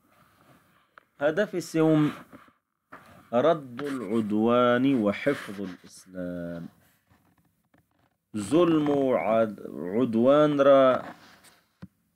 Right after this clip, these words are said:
کنار زدن، او را دور کردن و راندن و حفاظت اسلام یک از اهداف مهم جهاد است.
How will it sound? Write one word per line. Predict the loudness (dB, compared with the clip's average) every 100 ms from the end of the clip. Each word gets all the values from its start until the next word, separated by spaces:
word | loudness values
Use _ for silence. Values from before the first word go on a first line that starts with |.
| _ _ _ _
کنار | -6 -2 -2 -2
زدن، | -2 0 4 2 2 -2 -8 _ _ _ _ _ _ -2
او | 2
را | 4 4 4 0 _ -20 _ _ _ _ _ -20 -20 _ _ _ _ _ _ _ _ _ -6
دور | -4
کردن | -4 -2 0 2 0 2
و | 0 2
راندن | 2 0 -2 2 4 4 -2 -12 -20 -20 -20 _ _ _ -2
و | -2
حفاظت | -2 -6 -2 0 2 2 2
اسلام | -4 -6 -6 -6 -8 -14 _ _ _ _ _ _ _ _ _ _ _ _ _ _ _ _ _ _ _ _ _ _ _ _ -18 -12 0
یک | 2 4
از | 2 0
اهداف | -2 -2 -2 0 4 4 2
مهم | 0 -2 0 0 0 0
جهاد | 0 -2 -4 -8
است. | -12 -20